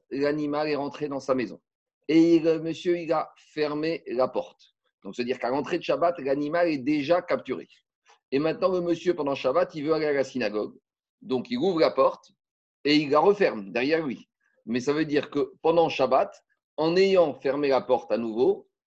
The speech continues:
il a continué une garde qui existait déjà auparavant. Alors, il y en a beaucoup qui posent des questions ici. Et a priori, on voit pas tellement le rapport entre les deux cas. Parce que dans le cas de la Mishnah, le deuxième, c'est vrai qu'au début, il n'a fait que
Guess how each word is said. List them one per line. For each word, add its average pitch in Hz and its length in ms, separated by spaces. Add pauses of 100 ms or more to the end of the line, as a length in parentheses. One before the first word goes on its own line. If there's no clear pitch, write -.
il 151 180
a 143 100
continué 202 920
une 151 220
garde 214 440 (160)
qui 170 100
existait 160 840
déjà 170 840 (440)
auparavant. 185 760 (180)
Alors, - 220 (180)
il 147 80
y 175 40
en - 20
a 202 60
beaucoup 240 320
qui 202 140
posent 185 200
des 160 140
questions 160 280
ici. 180 480 (300)
Et 151 240
a 135 100
priori, 185 320
on 196 40
voit 165 160
pas 202 100
tellement 165 260
le 147 80
rapport 139 240
entre 123 180
les 120 60
deux 113 140
cas. 87 200 (200)
Parce 113 120
que - 280 (160)
dans 156 340
le 165 120
cas 131 200
de 131 60
la 127 100
Mishnah, 127 640 (240)
le 139 200
deuxième, 131 680
c'est - 180
vrai 190 200
qu'au 151 260
début, 151 480
il 139 140
n'a 139 120
fait 156 260
que 180 280